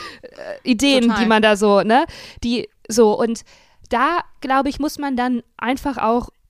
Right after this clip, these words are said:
Speaker 1: vielleicht irgendwie Absprachen finden und sagen, „Hey, pass auf, ich bin da, das ist für mich ein Thema, ich hab, bin da irgendwie einfach nicht so selbstsicher.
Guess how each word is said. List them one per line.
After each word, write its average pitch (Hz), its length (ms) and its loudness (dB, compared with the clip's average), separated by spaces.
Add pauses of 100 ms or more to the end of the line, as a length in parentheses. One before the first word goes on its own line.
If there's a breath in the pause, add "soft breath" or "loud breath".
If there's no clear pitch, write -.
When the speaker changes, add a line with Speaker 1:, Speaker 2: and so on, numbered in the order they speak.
(120)
Speaker 1:
vielleicht 233 380 -4
irgendwie 240 400 -4
Absprachen 208 640 -6
finden 190 500 -8
und 214 180 -2
sagen, 240 400 -2 (280 loud breath)
„Hey, 262 180 -2
pass 254 160 -4
auf, 277 320 0 (300 soft breath)
ich - 180 -10
bin 277 180 -2
da, 254 380 0
das 247 180 -4
ist 240 160 -8
für 247 140 -2
mich 240 320 -4 (100)
ein 214 80 -8
Thema, 330 460 -2
ich - 160 -6
hab, - 120 -10
bin 269 140 2
da 254 140 2
irgendwie 285 280 0
einfach 277 140 -2
nicht 262 140 -4
so 214 100 -6
selbstsicher. 233 760 -6